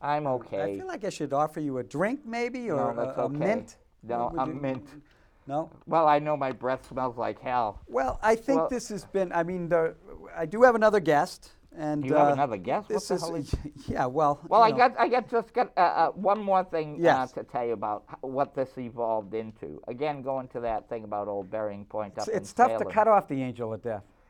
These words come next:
Speaker 1: It is, because, you know, I'm never gonna stop.
Speaker 2: <laughs>
Speaker 1: And, uh, you know, uh,
Speaker 2: Go ahead. J-, j-,
Speaker 1: I
Speaker 2: finish,
Speaker 1: tell ya,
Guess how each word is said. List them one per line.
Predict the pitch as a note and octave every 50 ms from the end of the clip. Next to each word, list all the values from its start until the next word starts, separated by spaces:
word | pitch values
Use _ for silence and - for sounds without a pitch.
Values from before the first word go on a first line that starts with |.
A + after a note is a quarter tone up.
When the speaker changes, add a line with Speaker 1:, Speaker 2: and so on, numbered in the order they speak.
| _
Speaker 1:
It | - D#3 E3+ F3
is, | G#3 A#3 F#3+ D#3+ C#3 -
because, | - D3 D3 - E3 D#3+ D#3 D3
you | D3
know, | D3 D#3+ D#3
I'm | D3+ D3 D3+
never | F3 G3+ A3 F#3 D#3+
gonna | C#3 C3+ B2 A#2+ - _
stop. | _ D#3 D#3 D3+ C3+ A#2 A#2+ - - - - _ _ _ _ - C3 - - _
Speaker 2:
<laughs> | D3+ C#3 - - - D#3+ D#3 D#3 - - D3+ D3+ - -
Speaker 1:
And, | C3+ C#3+ C3+ C3 C3 B2+ C3+ C#3
uh, | C3 B2+ B2+ C3 C3 C3 C3 A#2 A#2+ - _ - - - - - - - _ _ _ _ _ _ _ _ _ _ _ _ - - - - _ _ _
you | - B2+ B2+
know, | B2 B2+ B2+ B2+ B2 A#2+
uh, | A#2+
Speaker 2:
Go | G3 G#3+
ahead. | G#3 E3 A#2+ G#2
J-, | D#3 F3 G3+
j-, | F#3+ F3
Speaker 1:
I | F3+ C#3 C3+
Speaker 2:
finish, | - B2 - C#3+
Speaker 1:
tell | C#3 C3+
ya, | C3 C3+